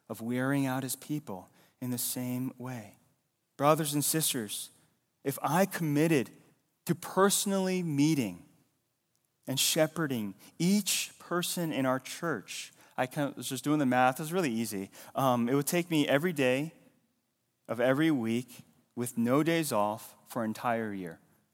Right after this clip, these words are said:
just to meet you once. Cup of coffee, have a meal, have a sit down, just a one-on-one chat with every member of our church. It would take me every day,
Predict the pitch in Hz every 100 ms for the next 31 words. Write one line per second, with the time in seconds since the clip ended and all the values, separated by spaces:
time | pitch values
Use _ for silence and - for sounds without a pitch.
0 | _ - 135 - 123 127 127 113 95 85
1 | - - - _ _ _ _ _ _ -
2 | 131 123 143 143 - 147 147 147 - _
3 | _ _ _ 143 113 110 127 135 139 143
4 | 156 190 180 165 113 113 147 135 139 170
5 | 190 185 175 175 175 165 160 113 113 -
6 | - 135 156 175 220 180 170 180 185 180
7 | 175 175 - 113 107 - 139 135 156 143
8 | 143 120 113 - - 127 135 151 127 120
9 | 120 120